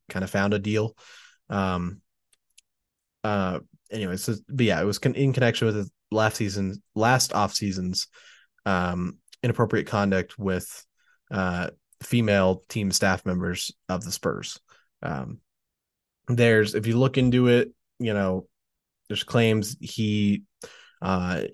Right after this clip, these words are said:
the incidents weren't intentional. You know, maybe there's a possibility there.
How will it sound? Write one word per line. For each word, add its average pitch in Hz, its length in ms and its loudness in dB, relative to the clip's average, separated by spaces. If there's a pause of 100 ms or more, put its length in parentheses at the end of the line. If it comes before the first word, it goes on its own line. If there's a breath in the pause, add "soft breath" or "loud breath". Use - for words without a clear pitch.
(600)
the 104 360 2
incidents 104 680 0 (160)
weren't 101 260 -2
intentional. 131 880 4 (600)
You 117 120 0
know, 92 260 0 (280)
maybe 113 340 4
there's 107 200 4
a 95 40 -4
possibility 107 640 2
there. 101 500 2